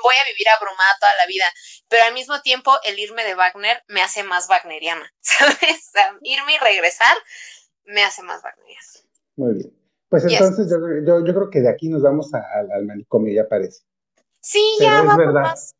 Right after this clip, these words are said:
Speaker 1: Y por un refrigerio, ¿no? Ya.
Speaker 2: Ya.
Speaker 1: Vámonos, felicianos.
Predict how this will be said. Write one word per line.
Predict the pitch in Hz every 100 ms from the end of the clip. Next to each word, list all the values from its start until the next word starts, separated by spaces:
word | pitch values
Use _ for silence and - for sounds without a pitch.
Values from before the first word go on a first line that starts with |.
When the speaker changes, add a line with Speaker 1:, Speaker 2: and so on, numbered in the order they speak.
| _
Speaker 1:
Y | 311
por | 320 359
un | 370
refrigerio, | 427 427 311 - 262 254 226
¿no? | 226 262 269
Ya. | 233 226 226 _ - 156 - 131
Speaker 2:
Ya. | 175 180
Speaker 1:
Vámonos, | 180 - -
felicianos. | 220 - - 214 208 202 - -